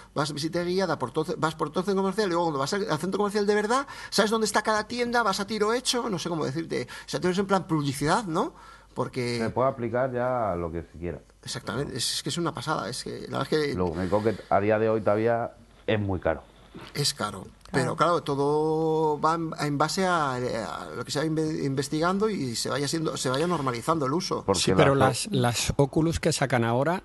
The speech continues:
Speaker 4: ya no son tan caras, ¿eh? De hecho, allí ellos nos llevaron la versión de desarrollador que ahora han sacado una nueva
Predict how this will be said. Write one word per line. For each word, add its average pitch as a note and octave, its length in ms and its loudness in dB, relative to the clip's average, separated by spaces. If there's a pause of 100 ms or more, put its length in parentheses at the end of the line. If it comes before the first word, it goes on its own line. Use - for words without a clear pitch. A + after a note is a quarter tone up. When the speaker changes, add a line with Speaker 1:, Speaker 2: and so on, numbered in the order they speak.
Speaker 4:
ya B2 320 2
no E3 120 0
son E3+ 200 2
tan G#2 200 0
caras, D3 420 0
¿eh? D3 220 0
De C3 120 -2
hecho, C#3 160 0
allí C#3+ 140 2
ellos D3 240 2
nos D3+ 280 0
llevaron C#3+ 420 4
la B2+ 80 2
versión B2+ 340 0
de C3+ 80 0
desarrollador C3 800 0 (340)
que A#2+ 140 4
ahora B2+ 240 4
han C#3+ 80 0
sacado C3+ 400 0
una B2 160 2
nueva C#3+ 540 0